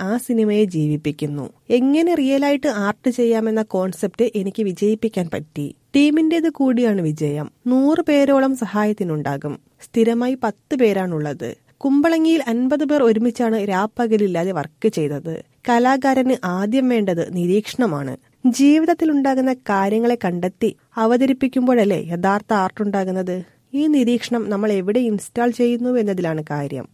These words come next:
കുമ്പളങ്ങിയിലെ വീട്ടിലേക്ക് പുതിയ സാധനങ്ങളൊന്നും വേണ്ടിയിരുന്നില്ല. എല്ലാം പലയിടങ്ങളിൽ നിന്നായി സംഘടിപ്പിച്ച പഴയ സാധനങ്ങൾ തന്നെയാണ്. ഓരോന്നിന്റെയും നിറം, രൂപം, പഴമ എല്ലാം പ്രധാനമാണ്.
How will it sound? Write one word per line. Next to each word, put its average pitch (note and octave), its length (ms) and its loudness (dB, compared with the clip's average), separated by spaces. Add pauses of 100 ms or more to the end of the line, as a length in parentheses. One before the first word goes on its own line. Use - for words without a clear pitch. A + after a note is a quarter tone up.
(120)
കുമ്പളങ്ങിയിലെ E4 680 4
വീട്ടിലേക്ക് C4 640 0 (120)
പുതിയ A3+ 280 0
സാധനങ്ങളൊന്നും A#3 760 0
വേണ്ടിയിരുന്നില്ല. E3+ 680 -2 (320)
എല്ലാം C4+ 340 2
പലയിടങ്ങളിൽ A#3+ 680 2
നിന്നായി G#3+ 260 2
സംഘടിപ്പിച്ച G3 640 -4 (180)
പഴയ A3 340 0
സാധനങ്ങൾ F#3+ 580 0
തന്നെയാണ്. D#3+ 560 -6 (300)
ഓരോന്നിന്റെയും A#3+ 680 4
നിറം, G#3 380 0 (160)
രൂപം, A3 440 2 (120)
പഴമ G#3+ 500 0
എല്ലാം B3+ 380 0
പ്രധാനമാണ്. D#3 760 -4